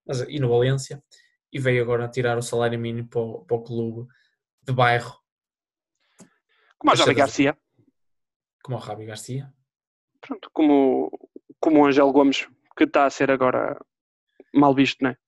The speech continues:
Speaker 2: Não
Speaker 1: Eles
Speaker 2: interessa
Speaker 1: estão
Speaker 2: para o Manchester United.
Speaker 1: Eles estão a recibos verdes, não é?
Speaker 2: Então,
Speaker 1: No
Speaker 2: claro que
Speaker 1: Benfica
Speaker 2: estão.
Speaker 1: os jogadores estão todos a recibos verdes.
Speaker 2: Então, opa,
Speaker 1: Ah, não.
Speaker 2: é, já estão habituados. É,
Speaker 1: Yeah.
Speaker 2: Boa Vista. Eles já sabiam porque é que vinham, acho eu.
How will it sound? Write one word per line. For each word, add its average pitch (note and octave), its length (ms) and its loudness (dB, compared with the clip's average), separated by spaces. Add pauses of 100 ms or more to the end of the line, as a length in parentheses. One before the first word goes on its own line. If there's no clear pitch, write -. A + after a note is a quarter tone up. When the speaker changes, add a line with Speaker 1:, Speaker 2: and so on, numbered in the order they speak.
(260)
Speaker 2:
Não - 80 2
Speaker 1:
Eles A3 280 6
Speaker 2:
interessa G#3 240 2
Speaker 1:
estão - 80 -14
Speaker 2:
para E3+ 40 -6
o D#3+ 40 0
Manchester D3 280 -2
United. B2+ 260 -8 (540)
Speaker 1:
Eles E3 160 0
estão E3+ 200 -6
a D#3+ 40 -8
recibos E3 280 -10
verdes, E3+ 320 -2
não B2 100 -8
é? C3 120 -8 (680)
Speaker 2:
Então, D3+ 140 0
Speaker 1:
No C#3 40 -6
Speaker 2:
claro D3 180 4
que C#3+ 60 -2
Speaker 1:
Benfica D#3 220 0
Speaker 2:
estão. - 0 -
Speaker 1:
os D#3+ 60 -6
jogadores D#3 260 0
estão D3 120 -16
todos D3+ 160 -4
a - 20 2
recibos C#3+ 280 -8
verdes. C#3+ 400 -8 (540)
Speaker 2:
Então, - 540 -4 (160)
opa, D#3 260 4
Speaker 1:
Ah, - 60 -4 (960)
não. - 80 2
Speaker 2:
é, E3+ 220 4
já C4+ 100 2
estão A3 160 2
habituados. C#3 440 0 (280)
É, E4 60 0
Speaker 1:
Yeah. A#3+ 280 0
Speaker 2:
Boa F#3 120 4
Vista. D#3 360 2 (140)
Eles F3 140 4
já D#3+ 80 2
sabiam D#3 200 2
porque C#3+ 180 0
é C3+ 40 0
que C#3 100 -6
vinham, C3+ 260 0 (160)
acho C3 220 -4
eu. F#2+ 80 -4